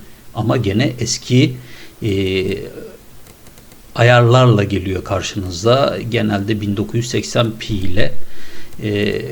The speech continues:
geliyor. Biz dört K'da oynuyoruz oyunu. Dört K'da biz kaydedebildik oyunu. Kaydettiğimiz anda da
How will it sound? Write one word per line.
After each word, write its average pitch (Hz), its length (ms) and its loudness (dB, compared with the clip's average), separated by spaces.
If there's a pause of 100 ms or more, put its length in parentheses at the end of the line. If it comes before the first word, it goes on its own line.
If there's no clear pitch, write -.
(160)
geliyor. 113 500 4 (380)
Biz 151 220 0
dört 170 220 4
K'da 156 300 2
oynuyoruz 104 760 4 (120)
oyunu. 104 560 2 (300)
Dört 123 220 0
K'da 107 360 2
biz 104 140 -2
kaydedebildik 131 880 2
oyunu. 101 420 0 (680)
Kaydettiğimiz 143 1040 0 (160)
anda 104 420 2
da 165 220 2